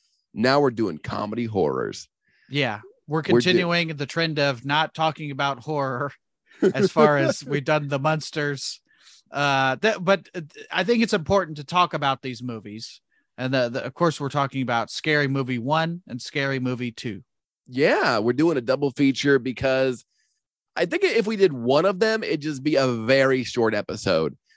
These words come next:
Speaker 2: Yeah.
Speaker 1: So, and one and two are so similar 'cause those are the ones done by the Wayans brothers.
Speaker 2: Mm-hmm.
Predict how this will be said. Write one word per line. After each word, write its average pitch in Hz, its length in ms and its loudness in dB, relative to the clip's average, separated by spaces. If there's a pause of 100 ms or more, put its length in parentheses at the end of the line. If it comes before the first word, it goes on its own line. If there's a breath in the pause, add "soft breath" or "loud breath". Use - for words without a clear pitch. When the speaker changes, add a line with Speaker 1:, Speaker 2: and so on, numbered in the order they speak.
Speaker 2:
Yeah. 143 280 0
Speaker 1:
So, 139 260 2 (140)
and 180 280 0
one 269 160 4
and 247 140 -8
two 208 300 -4
are 135 140 2
so 143 240 2
similar 131 420 0
'cause 120 140 -4
those 123 160 4
are 117 40 -4
the 120 60 -2
ones 113 180 -2
done 113 140 -2
by 107 100 -2
the 98 100 -2
Wayans 107 400 -2
brothers. 214 460 2
Speaker 2:
Mm-hmm. 143 420 -6